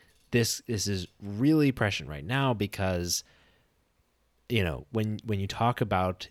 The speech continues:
Israel and you talk about the Jewish people and you talk about, uh, you know, it's, it's, it's easy for people to, um,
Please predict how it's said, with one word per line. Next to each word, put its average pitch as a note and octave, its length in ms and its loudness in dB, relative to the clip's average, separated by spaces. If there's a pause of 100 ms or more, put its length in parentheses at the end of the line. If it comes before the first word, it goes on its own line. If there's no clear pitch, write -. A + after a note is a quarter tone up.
Israel G2+ 600 0 (140)
and F#2+ 100 -6
you F#2 60 -4
talk F#2+ 260 -2
about F2+ 200 -2
the F2+ 100 -4
Jewish F2 360 -4
people F2 460 -4 (280)
and E2 140 -4
you F2 60 -2
talk E2+ 280 -4
about, E2 480 -6 (560)
uh, D#2+ 260 -4
you A2+ 140 0
know, F#2 60 0
it's, G2 300 -4
it's, A2+ 300 -2 (180)
it's A#2 280 -4 (120)
easy C#3+ 680 2 (800)
for G#2 400 -2
people A#2+ 640 0
to, F2 580 -2 (360)
um, D#2+ 540 -8